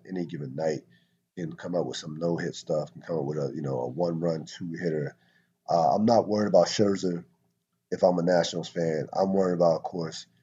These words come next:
their Achilles heel, and that's, of course, the bullpen. Um, that's, and especially against this lineup, which even without Yelich, is still a very deep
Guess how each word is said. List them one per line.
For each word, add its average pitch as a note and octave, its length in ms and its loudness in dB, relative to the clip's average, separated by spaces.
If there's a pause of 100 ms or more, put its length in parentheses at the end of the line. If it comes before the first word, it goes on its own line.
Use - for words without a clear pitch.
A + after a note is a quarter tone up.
(340)
their F#2 200 2
Achilles E2+ 440 -6
heel, E2+ 240 -6
and D#2 100 -4
that's, E2 200 -4
of D2+ 60 -18
course, E2+ 300 -8 (120)
the D#2 140 -8
bullpen. D2 580 -6 (1120)
Um, - 380 -8
that's, - 240 -2
and D2+ 220 -14
especially F#2 400 0
against E2 240 -8
this D#2+ 160 -10
lineup, D#2 500 -4
which D#2 180 -10
even F2 200 -6
without D#2+ 320 0
Yelich, E2+ 440 0
is - 140 -14
still F#2 300 -6
a - 20 -6 (180)
very F2+ 420 0 (540)
deep F#2+ 280 0